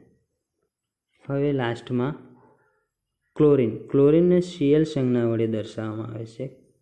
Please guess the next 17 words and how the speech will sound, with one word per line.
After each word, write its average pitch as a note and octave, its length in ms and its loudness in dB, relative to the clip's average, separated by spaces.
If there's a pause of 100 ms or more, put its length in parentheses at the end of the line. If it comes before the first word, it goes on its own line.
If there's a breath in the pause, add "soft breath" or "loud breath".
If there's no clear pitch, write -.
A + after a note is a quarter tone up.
(140)
ક્લોરિનનો D#3 560 0
પરમાણુ B2+ 560 -2
ક્રમાંક A#2+ 720 -10
સત્તર A2+ 400 -6
છે. - 240 -20 (360 soft breath)
પ્રથમ - 280 -8
કક્ષાની C#3+ 500 -6
અંદર B2 380 -4 (260)
બે B2+ 360 -4
ઇલેક્ટ્રોન A2 440 -8
છે, B2+ 180 -16
બીજી B2 320 -10
કક્ષાની C3 460 -6
અંદર A#2 280 -6 (260)
આઠ B2+ 260 -8
ઇલેક્ટ્રોન A2 380 -8
છે A2+ 220 -16